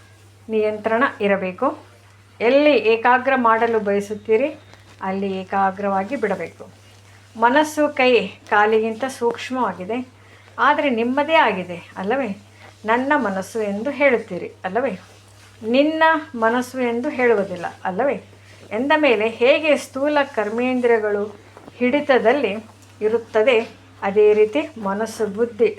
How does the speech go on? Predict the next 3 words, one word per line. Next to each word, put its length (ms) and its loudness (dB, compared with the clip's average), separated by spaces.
ಸಂಸ್ಕಾರ 580 0
ನಿಯಂತ್ರಣದಲ್ಲಿ 1120 2
ಇರಬೇಕು. 880 0